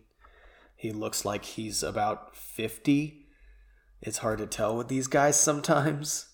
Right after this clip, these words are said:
The chin beard is very off-putting. Then, uh, Armen Petrosyan and A J Dobson. Another couple guys I'm not terribly familiar with.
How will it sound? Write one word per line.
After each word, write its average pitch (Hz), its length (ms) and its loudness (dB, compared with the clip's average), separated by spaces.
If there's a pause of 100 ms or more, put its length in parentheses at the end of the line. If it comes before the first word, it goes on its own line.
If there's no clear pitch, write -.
(100)
The 120 80 -4
chin 113 320 -4
beard 117 260 -2
is 107 200 -4
very 104 720 -6 (380)
off-putting. 110 840 -4 (1800)
Then, 113 220 -2
uh, 107 320 -2
Armen 120 280 -4
Petrosyan 147 720 0
and 120 120 -4
A 117 140 -4
J 113 180 -2
Dobson. 175 720 2 (1120)
Another 135 200 2
couple 127 260 0
guys 123 300 4
I'm 110 100 -2
not 117 240 4
terribly 110 420 0
familiar 110 520 -4
with. 117 260 2